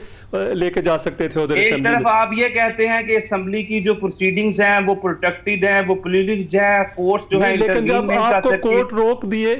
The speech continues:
Speaker 1: रोक दे, तो फिर आप कैसे लेके जा सकते हैं?
Speaker 2: फिर तो मेरे ख्याल में कि दोनों points of
Speaker 1: नहीं,
Speaker 2: view
Speaker 1: नहीं,
Speaker 2: के
Speaker 1: हम
Speaker 2: अंदर
Speaker 1: तो
Speaker 2: जो है
Speaker 1: आपसे
Speaker 2: वो
Speaker 1: जानना चाहते हैं ना, माहिर कानून है, जब आपको कोर्ट ने रोक दिया है,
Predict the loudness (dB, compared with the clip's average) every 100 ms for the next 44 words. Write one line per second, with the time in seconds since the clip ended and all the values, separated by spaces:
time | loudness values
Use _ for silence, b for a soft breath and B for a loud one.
0 | -2 0 0 0 -2 -2 -2 -2 0 0
1 | -2 -4 -2 -2 0 0 -2 -4 -8 -10
2 | -10 -18 -20 -20 -20 -20 -20 -20 -20 -20
3 | -20 -20 -20 -18 -16 -18 -10 -4 -2 -2
4 | 0 0 2 2 0 -2 -2 -2 -2 -2
5 | -4 -4 -4 -2 -2 0 0 2 0 0
6 | 0 2 2 2 2 2 0 0 0 0
7 | 0 0 0 0 0 0 0 0 -2 0
8 | -2 -2 0 0 0 -2 -2 0 0 -2
9 | -2 -2 -2 -2 -2 -2